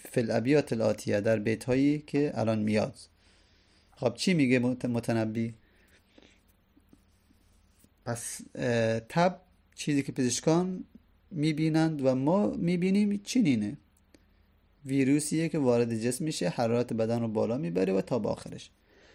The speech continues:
اما حالا ببینیم که متنبی چطور می‌بینه این تب رو. میگه و زائرتی که ان بها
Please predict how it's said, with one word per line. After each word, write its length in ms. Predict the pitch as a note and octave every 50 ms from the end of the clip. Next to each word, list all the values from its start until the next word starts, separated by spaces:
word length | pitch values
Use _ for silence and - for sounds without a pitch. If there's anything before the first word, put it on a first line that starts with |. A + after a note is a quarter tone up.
| _ _ -
اما 260 | C3 C3+ D3 D3+ D3
حالا 300 | C#3 - B2+ A#2+ B2+ C#3+
ببینیم 420 | D3 D3+ D3+ D3+ D#3 D#3 E3 D#3+
که 340 | D3+ - F3+ F3 F3+ F3+ F#3 -
متنبی 560 | E3+ B2 A2+ - - A2+ A#2 A2+ A2+ B2 F#3 G3+
چطور 360 | - - C#3 - B2 A2+ A2
می‌بینه 360 | A2 A2 G#2+ G2 G#2 G2+ G#2
این 160 | G#2+ G#2+ G2+ -
تب 240 | - G#2 G2 F#2 G2
رو. 180 | G2 F#2+ F#2+ - _ _ _ _ - - - - - - - - _ _ _ _ _ _ _ _ _ - - _ _ _ _ _ _ _ _ _ _ _ _ _ _ _ _ -
میگه 320 | A#2+ A#2+ C3 B2+ C#3+ F3+ F3
و 160 | D3+ D3 C#3
زائرتی 1120 | B2+ B2 C3+ C3+ C3+ C#3+ C#3+ C#3+ D3 E3 G3 G3+ G3+ - F3+ F3 E3+ E3 D#3+ D#3 D#3 D3+ -
که 140 | - D3
ان 360 | C#3 C#3+ D#3 D3 C#3+ C3+ C3+ B2+
بها 360 | B2+ C#3+ C#3 C#3 C#3+ C#3